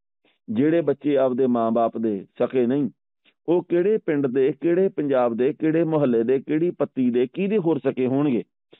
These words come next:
ਸੋ ਪੰਜਾਬ ਦੇ ਵਿੱਚ ਇਹੋ ਜਿਹੇ ਵੀ ਮਾਨਸਿਕ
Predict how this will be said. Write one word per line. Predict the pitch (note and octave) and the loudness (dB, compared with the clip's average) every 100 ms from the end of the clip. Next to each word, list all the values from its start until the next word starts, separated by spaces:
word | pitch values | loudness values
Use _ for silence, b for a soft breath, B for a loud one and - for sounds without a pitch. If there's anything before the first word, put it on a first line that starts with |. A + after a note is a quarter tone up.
| b b - | b b -4
ਸੋ | F3 | -2
ਪੰਜਾਬ | F3 D3+ C#3 C3 | 0 0 2 0
ਦੇ | C3+ | 0
ਵਿੱਚ | - E3 F#3+ - | 0 0 -2 -4
ਇਹੋ | C3+ D#3 D3+ E3 | 0 0 2 2
ਜਿਹੇ | C#3 D3+ | 2 2
ਵੀ | D#3+ D#3 | 0 0
ਮਾਨਸਿਕ | C3+ A#2 A#2+ B2 - C#3 | 0 0 0 0 -2 -6